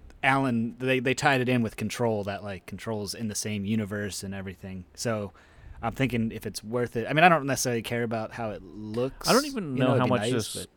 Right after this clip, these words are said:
Speaker 2: costs. How much is the remastered?
Speaker 1: I think it's thirty dollars.
Speaker 2: Thirty? I, I'd say get it if you're interested in it. I mean, I don't. I'm not.
Speaker 1: Yeah.
Speaker 2: Because, yeah.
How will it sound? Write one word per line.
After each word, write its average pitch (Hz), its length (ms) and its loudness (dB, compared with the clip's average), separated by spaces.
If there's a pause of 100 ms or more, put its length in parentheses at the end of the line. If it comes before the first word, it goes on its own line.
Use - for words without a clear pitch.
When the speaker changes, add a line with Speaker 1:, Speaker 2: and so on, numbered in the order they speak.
Speaker 2:
costs. 110 440 0
How 113 120 -4
much 123 200 -4
is 113 220 -4
the 92 300 -4 (160)
remastered? 101 200 -10
Speaker 1:
I 98 60 -4
think 196 140 -4
it's 165 260 -8
thirty 107 540 -4
dollars. 80 640 -14
Speaker 2:
Thirty? 101 320 -8
I, 269 380 -8
I'd 214 120 -6
say 165 120 0
get 101 200 0
it 120 100 2
if 101 140 -2
you're 101 200 0
interested 101 460 -6
in 92 120 -8
it. 110 140 -8
I 101 60 -6
mean, 101 160 -8
I 101 140 -6
don't. 107 180 -4 (1040)
I'm 110 220 2
not. 143 300 0 (880)
Speaker 1:
Yeah. 110 200 0
Speaker 2:
Because, 101 420 -8
yeah. 92 240 -6